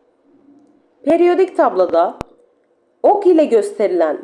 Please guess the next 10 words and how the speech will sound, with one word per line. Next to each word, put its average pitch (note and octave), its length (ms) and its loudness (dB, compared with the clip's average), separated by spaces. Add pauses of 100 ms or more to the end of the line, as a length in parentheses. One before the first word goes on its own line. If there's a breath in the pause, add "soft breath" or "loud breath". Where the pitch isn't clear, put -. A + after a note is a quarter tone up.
yönde A#3 400 2
aşağıdaki C#4+ 500 -2
değişimlerden G#3+ 560 -4
hangisi C4 800 -4
yanlış G#3 440 -2
verilmiştir? - 580 -12 (2000)
Atom F#4 400 2
hacmi C#4 640 2
yarıçapı C#4 560 0
artar. G3 600 -2